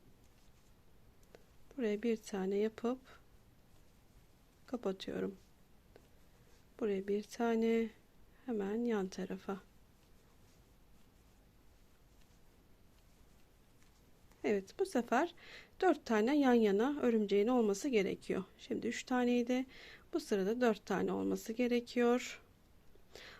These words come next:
Aynı gösterdiğim mantıkla örmeye devam edelim modelimizi.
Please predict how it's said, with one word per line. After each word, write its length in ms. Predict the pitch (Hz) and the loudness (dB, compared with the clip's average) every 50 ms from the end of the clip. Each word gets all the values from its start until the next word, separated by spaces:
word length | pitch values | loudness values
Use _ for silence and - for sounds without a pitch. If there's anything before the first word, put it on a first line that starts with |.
| - - | -2 2
Aynı 220 | 381 339 294 262 | 4 4 4 4
gösterdiğim 600 | 247 254 247 240 - - 226 208 196 196 202 196 | 4 4 2 2 2 2 2 2 2 2 0 0
mantıkla 480 | 202 214 226 240 233 226 - - - 202 | 2 4 4 2 2 0 -4 -4 0 0
örmeye 380 | 208 214 208 202 202 185 185 | 2 2 2 2 2 2 2
devam 360 | - 214 220 226 247 254 247 226 | 2 4 4 4 4 4 6 4
edelim 300 | 196 196 190 185 190 202 | 4 2 0 -2 0 0
modelimizi. 760 | 214 233 247 240 220 196 190 180 185 180 180 - 294 349 | 0 0 2 4 4 4 4 2 2 0 0 0 0 0